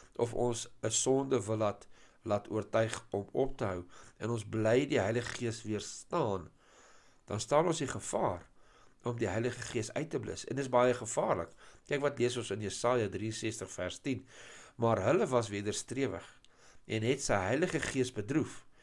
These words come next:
Daarom het hy vir hulle 'n vyand, in 'n vyand verander. Hy self het teen hulle gestry." En dit is nie wat 'n mens wil hê nie. Dis baie, baie belangrik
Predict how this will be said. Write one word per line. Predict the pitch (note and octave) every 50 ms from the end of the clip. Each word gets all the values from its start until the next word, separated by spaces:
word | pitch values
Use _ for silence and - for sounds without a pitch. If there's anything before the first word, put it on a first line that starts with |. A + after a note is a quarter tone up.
| - - - - - - -
Daarom | - G2+ A2 A#2+ C3 C#3 C#3 C#3
het | C3+ -
hy | F#2 G2+ A#2+ C3
vir | C3 - A2+
hulle | G#2 G#2 G#2 G#2+ - -
'n | -
vyand, | - - - C3+ D#3 G3+ G3 D#3+ - - - - - _
in | - C3+ B2
'n | A2
vyand | A2 - D3 E3+ F3+ F3+ E3 -
verander. | - A#2+ - - G#2 F#2+ F2+ E2+ - - - - - - _ _
Hy | - G2 A2+ A2
self | A2 - - - E3 E3 C3 G#2 F#2 - - - - - - - -
het | _ - G#2 G2+ - -
teen | - A2 G#2
hulle | G2+ G2 G2
gestry." | F#2+ - F2 - - - - F2+ F2 E2 - - - - - - -
En | - G#2+ G#2 G#2+ - - _ - - - - - _ -
dit | A2 C3 C#3+ C#3 - - -
is | - - -
nie | G#2 A#2+ B2
wat | A#2+ A#2 -
'n | G2
mens | F#2+ G#2 G2+ G2 - -
wil | G2 F#2+
hê | F#2 F2+ F2+ F2
nie. | F2+ - - - - _ - - - - _ _ - - - - - - - - - - - - - -
Dis | - A#2 A2+
baie, | - - - A#2 A#2+ B2+ C#3+ C3+
baie | B2 A#2+ A#2+ A#2 A2+
belangrik | A2 A2 G#2+ G2+ F#2+ F2 F2 -